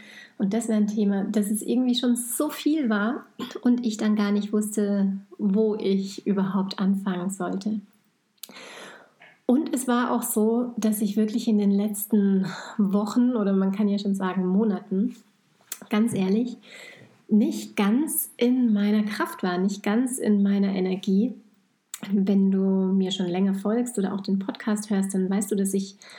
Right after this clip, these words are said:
immer mal wieder solche Phasen habe. Aber gerade, ja, die letzten Wochen des Jahres zweitausendzweiundzwanzig waren sehr herausfordernd hier auch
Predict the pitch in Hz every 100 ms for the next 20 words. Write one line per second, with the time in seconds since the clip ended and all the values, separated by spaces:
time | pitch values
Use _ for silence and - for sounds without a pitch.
0 | - _ _ - 254 247 226 214 254 254
1 | 190 190 185 190 196 - 190 185 185 185
2 | 190 185 185 202 247 - _ _ _ _
3 | _ - - - - 214 208 202 196 196
4 | 196 185 196 208 214 208 - - - -
5 | _ _ _ - 220 214 214 - - -
6 | - _ _ _ _ _ _ _ _ _
7 | _ _ _ - 220 202 247 - - 220
8 | 202 196 233 - 220 214 196 196 214 196
9 | 196 202 196 - 202 214 202 190 196 220
10 | 214 226 202 196 202 190 196 196 196 196
11 | - 214 208 220 214 202 214 208 190 196
12 | 202 196 208 202 196 196